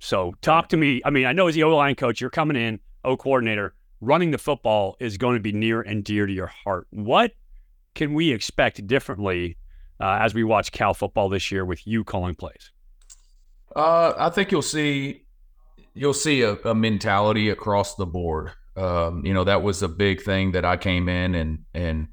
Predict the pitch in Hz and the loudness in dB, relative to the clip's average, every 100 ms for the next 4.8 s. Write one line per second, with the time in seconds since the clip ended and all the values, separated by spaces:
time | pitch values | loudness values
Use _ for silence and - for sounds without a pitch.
0 | - 85 95 92 87 78 87 90 87 90 | -12 -4 0 0 0 -2 -2 -2 -2 -4
1 | 85 85 87 82 85 80 82 85 87 85 | -4 0 0 -2 -4 -4 0 0 0 0
2 | 82 85 82 87 85 80 82 85 87 85 | 0 0 -2 -2 -2 -2 -2 -2 0 0
3 | 87 - - - - - - 85 82 80 | 0 -4 -14 -20 -20 -20 -8 -2 0 0
4 | 78 78 - - - 85 80 - | -2 -6 -8 -12 -8 -6 -6 -8